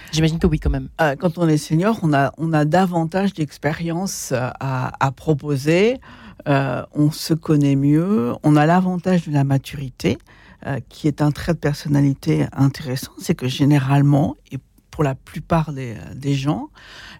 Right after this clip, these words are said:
Speaker 2: euh, avec plus de maturité, la maturité réduit l'impulsivité et augmente la hauteur de vue.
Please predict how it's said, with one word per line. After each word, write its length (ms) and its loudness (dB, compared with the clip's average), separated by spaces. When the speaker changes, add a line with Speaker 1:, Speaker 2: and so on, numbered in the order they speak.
Speaker 2:
euh, 280 -2
avec 340 2
plus 220 -10
de 80 0
maturité, 720 -2
la 140 0
maturité 500 0
réduit 500 2
l'impulsivité 1080 -2
et 60 -6
augmente 300 -8
la 80 2
hauteur 240 2
de 80 0
vue. 220 -4